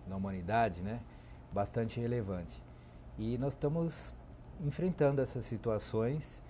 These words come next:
é, diante dessa missão, se a gente pode chamar assim, né,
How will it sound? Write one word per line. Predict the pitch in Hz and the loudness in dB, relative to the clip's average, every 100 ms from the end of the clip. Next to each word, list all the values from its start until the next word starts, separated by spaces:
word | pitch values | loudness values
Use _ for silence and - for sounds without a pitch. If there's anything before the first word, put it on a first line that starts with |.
| - - - - - | -14 -14 -16 -4 2
é, | 113 117 110 107 107 - - 127 | 4 6 6 4 2 -4 -8 -6
diante | 117 123 120 127 - | 2 4 4 4 0
dessa | 123 127 127 135 127 - - | 4 4 4 0 0 -4 -6
missão, | 131 143 - 143 | -4 -2 4 4
se | 120 | 4
a | 101 | 0
gente | 98 | 0
pode | 104 101 | -2 0
chamar | 104 104 | -2 -4
assim, | - 92 | -4 -8
né, | 87 98 | -6 -6